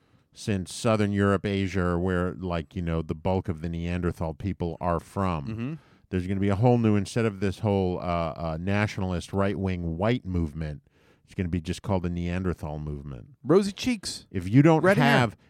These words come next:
Speaker 1: if you don't have the Neanderthal D N A, get out. 'Cause the Neanderthals were the original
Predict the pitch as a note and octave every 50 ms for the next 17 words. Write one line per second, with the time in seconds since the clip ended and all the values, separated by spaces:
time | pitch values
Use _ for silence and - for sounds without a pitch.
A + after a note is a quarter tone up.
0 | _ - G#2+ F#2+ F#2+ G#2+ B2 C#3 D#3 D3 C#3 G#2+ A#2+ A#2 C#3+ C3+ C#3 C3 A#2 G#2+
1 | G#2 G#2 G#2 G#2+ G#2+ G#2+ G#2 G2+ - - A2 G2 G2 F#2+ G#2 G#2 G2 F#2+ F#2+ G2+
2 | G2+ F#2+ E2 D#2 _ - G2+ F#2+ F#2+ F#2 F2 E2+ D2 - _ _ _ _ _ _
3 | _ _ _ _ - G#2+ F2 F#2+ A2+ A2+ A#2 A#2+ B2 C3 C#3 D#3+ D#3+ D3 B2+ -
4 | - G#2+ G#2 G2+ - A2 G2+ F#2 G2 F#2+ F#2+ F#2 F#2+ G2+ A#2+ A#2+ A2 A#2 A2 G2+
5 | F2 D2+ C2+ B1+